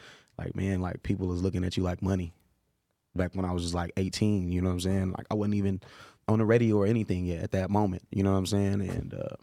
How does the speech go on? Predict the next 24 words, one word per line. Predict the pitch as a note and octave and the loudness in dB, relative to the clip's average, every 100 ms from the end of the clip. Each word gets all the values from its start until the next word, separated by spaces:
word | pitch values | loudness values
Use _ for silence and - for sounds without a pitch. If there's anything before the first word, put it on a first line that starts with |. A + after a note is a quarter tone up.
| A#2 _ _ | -20 _ _
I | G2 | -4
just | G2 F#2 | -2 2
knew | G#2 | 4
I | G#2 | 6
was | F#2+ F#2+ | 4 2
in | |
this | F2+ E2 | -2 2
hot | G#2+ - | 0 0
seat, | - F#2+ - _ - | -2 -4 -6 _ -6
you | F2 | 2
feel | G#2+ A2 | 4 6
me? | G#2+ - - - - _ _ | 2 -4 -14 -20 -20 _ _
And, | G2 F#2 F2 | -2 0 0
uh, | F2+ F2+ F2 E2 _ _ _ _ G#2+ | 0 0 -4 -10 _ _ _ _ 0
in | G2 | 2
my | G#2 | 2
mind | G2+ A#2 B2 A#2 | 2 2 2 2
at | G#2 | 0
that | G2+ | -2
time, | A#2 B2+ A#2+ | -2 0 0
I'm | G#2+ | -2
thinking, | A2 G#2 G2+ | -2 0 0
it's, | F#2+ - | -2 -2
I'm, | G#2+ | -4